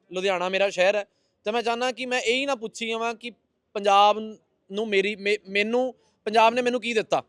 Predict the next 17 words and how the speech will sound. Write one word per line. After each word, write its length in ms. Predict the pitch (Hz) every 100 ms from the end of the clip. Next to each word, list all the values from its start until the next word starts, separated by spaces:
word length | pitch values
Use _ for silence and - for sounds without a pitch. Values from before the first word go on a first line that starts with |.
| _ _ _ 185
ਜਾਂ 160 | 214
ਭਾਰਤ 360 | 185 226 202 208
ਨੇ 100 | 220
ਮੈਨੂੰ 200 | 220 220
ਕੀ 120 | 214
ਦਿੱਤਾ। 320 | 190 170 147 117 _
ਮੈਂ 100 | 185
ਆਪਣੇ 200 | 202 214
ਆਪ 160 | 208 202
ਨੂੰ 80 | 208
ਪੁੱਛਾਂ 240 | 196 226
ਮੇਰੀ 280 | 208 196 202
ਕੀ 140 | 190 202
ਦੇਣ 220 | 175 165
ਹੈ 40 |
ਪੰਜਾਬ 320 | 151 151 139
ਨੂੰ। 80 | 127